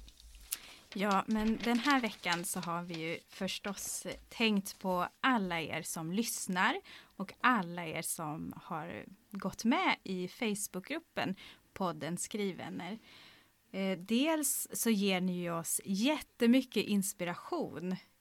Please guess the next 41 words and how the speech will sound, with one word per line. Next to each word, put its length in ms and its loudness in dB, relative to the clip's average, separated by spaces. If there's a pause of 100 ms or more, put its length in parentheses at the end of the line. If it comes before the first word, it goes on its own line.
(160)
eh, 340 -6 (360)
att 160 -6
komma 260 4
vidare 380 2
i 60 0
vårt 280 -2
skrivande. 720 -4 (460)
Och 140 0
för 180 2
oss 360 2
blir 240 4
ju 180 2
faktiskt 680 -2
de 140 2
här 240 -4
avsnitten 840 -2
också 720 -4 (320)
en 320 8
liten 600 2
deadline 840 0
att 200 -6
hålla. 600 -4 (480)
Vi 200 2
vill 340 4
ju 80 2
ändå 520 2
berätta 500 2
lite 200 0
grann 400 4
om 120 0
var 140 2
vi 260 0
befinner 440 -2
oss 220 -6
i 260 -6
skrivprocessen, 840 -8
så 180 -8
som 160 -6
vi 120 -8
gjorde 240 -10
i 220 -8